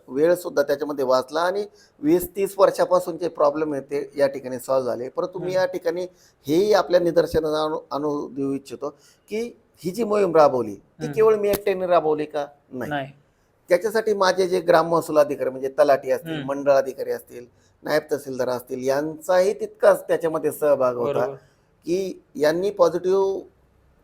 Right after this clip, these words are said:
Speaker 1: काम केल्यामुळंच ही मोहीम
Speaker 2: हम्म.
Speaker 1: राबवली गेली. आणि राज्यात जे आज जे म्हणतो इतके वीस लाख शेतकऱ्यांना फायदा झाला, तर त्याच्यामध्ये सुद्धा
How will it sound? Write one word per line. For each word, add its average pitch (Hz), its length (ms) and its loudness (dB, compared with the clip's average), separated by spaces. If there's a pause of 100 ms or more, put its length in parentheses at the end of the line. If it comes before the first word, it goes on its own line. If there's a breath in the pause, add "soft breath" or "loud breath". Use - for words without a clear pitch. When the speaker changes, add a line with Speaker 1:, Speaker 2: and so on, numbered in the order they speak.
(120)
Speaker 1:
काम 160 240 6
केल्यामुळंच 180 760 6
ही 143 160 -2
मोहीम 165 300 0
Speaker 2:
हम्म. 139 120 0
Speaker 1:
राबवली 139 300 2
गेली. 147 220 -4
आणि 208 220 0
राज्यात 190 340 4
जे 208 160 2
आज 202 240 6 (260)
जे 185 100 -2
म्हणतो 151 440 -4 (280 soft breath)
इतके 165 260 -2
वीस 165 280 0
लाख 160 160 4 (360)
शेतकऱ्यांना 151 500 -2
फायदा 131 280 0
झाला, 123 240 -2
तर - 400 -4
त्याच्यामध्ये 190 600 -2
सुद्धा 190 340 0